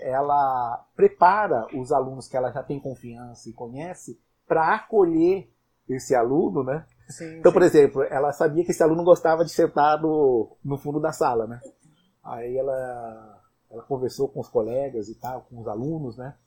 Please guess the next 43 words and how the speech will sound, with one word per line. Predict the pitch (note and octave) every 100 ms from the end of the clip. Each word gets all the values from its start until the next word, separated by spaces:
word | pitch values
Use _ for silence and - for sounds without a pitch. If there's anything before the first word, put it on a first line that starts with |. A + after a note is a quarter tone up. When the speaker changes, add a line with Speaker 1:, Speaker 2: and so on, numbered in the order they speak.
| _ _ _ -
Speaker 1:
E | C3
já | C3 E3+ F3
sabendo | D3+ C3 C3 A#2+
disso, | A2+ D#3 G#3 - G#2+ A2 - _ _
já | C#3+
colocou | D3 E3+ D#3+ D#3 C#3+
os | C3+
alunos | B2 A#2+ A2+
que | B2+
ela | A#2+ A2+
queria | - B2+ B2+
usar | A#2+ A#2 A2+ -
pra | - F4+ F#4
acolher | - F#3+ C3 C3+ F3+ - -
no | F3+
Speaker 2:
No | F#3
Speaker 1:
fundo | F#3+ F#3
da | F#3+
Speaker 2:
fundo. | -
Speaker 1:
sala. | A2 - _ _
Aí | -
quando | - G3+ G3+
o | F#3
aluno | F3 E3+ E3
chegou, | - D3+ F3+
falou, | F3+ E3 -
"Ah, | A4 G#4+ F#4 - A#2 A#2+ _ _ _
fulano, | F#3 F3+ C#3+ B2
tudo | - -
bem? | A3 - C5+ B3+
Ah, | F#3 F3+ F3 -
ó, | F#3 C3+
tem | - -
a | G4
cadeira | - A3+ A#3 A#3
aqui, | E3
dá | F#3 G#3
pra | G#3
sentar | A3 A3 G#3+
no | G#3+
fundo | - A3
da | F#3+ F#3
sala." | D3+ G#3